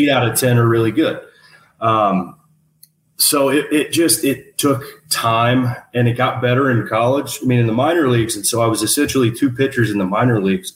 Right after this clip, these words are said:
and I knew – I was having success with that, but I knew I needed a third. It failed.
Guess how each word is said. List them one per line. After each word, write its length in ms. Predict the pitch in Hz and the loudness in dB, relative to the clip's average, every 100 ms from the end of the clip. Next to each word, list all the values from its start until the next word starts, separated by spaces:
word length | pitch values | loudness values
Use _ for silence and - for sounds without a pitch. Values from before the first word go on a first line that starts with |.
| - | -4
and 120 | 107 | -2
I 80 | 101 | 0
knew – 600 | 107 131 147 123 110 - _ _ _ | 0 2 4 2 0 -4 _ _ _
I 40 | 135 | -2
was 100 | 117 | 0
having 300 | 131 123 120 | 2 2 0
success 500 | - - 107 107 - | -4 -4 -2 0 0
with 140 | 123 | 0
that, 180 | 139 139 | 0 0
but 120 | 110 | 0
I 120 | 92 92 | -2 0
knew 380 | 101 117 135 120 | 0 2 2 2
I 100 | 110 | 0
needed 380 | 113 110 101 | 0 0 -2
a 60 | - | -8
third. 540 | - - 120 113 98 - _ _ _ _ _ _ - | -12 -2 2 2 -2 -10 _ _ _ _ _ _ -12
It 160 | 113 | -10
failed. 720 | - - 139 139 123 104 110 | -8 -2 0 2 2 -2 -8